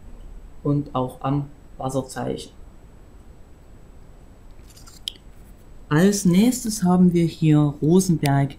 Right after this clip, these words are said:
neunzig B, hunderttausend Mark vom fünfundzwanzigsten Juli neunzehnhundertdreiundzwanzig und auch hier wieder das Wasserzeichen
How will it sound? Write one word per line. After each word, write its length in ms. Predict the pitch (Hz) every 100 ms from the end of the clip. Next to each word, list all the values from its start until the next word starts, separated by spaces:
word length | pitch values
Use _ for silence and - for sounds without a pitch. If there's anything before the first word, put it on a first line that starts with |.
| -
neunzig 640 | 143 139 147 - - - -
B, 360 | 127 135 185 247 - - - - - - - - - - - 180
hunderttausend 600 | 175 175 156 160 160 147
Mark 220 | 147 147
vom 120 | 147
fünfundzwanzigsten 920 | 139 160 156 - 143 147 143 - 143 139 - - - - -
Juli 340 | 165 214 208
neunzehnhundertdreiundzwanzig 1700 | 202 202 202 185 190 185 - 175 185 185 - 165 170 165 165 - - - - - - -
und 220 | 165 -
auch 280 | 147 143 -
hier 280 | 160 151
wieder 480 | 147 139 135 131 131 - - - - - -
das 460 | 127 123 - - - - -
Wasserzeichen 960 | 127 147 196 - 175 165 170 165 165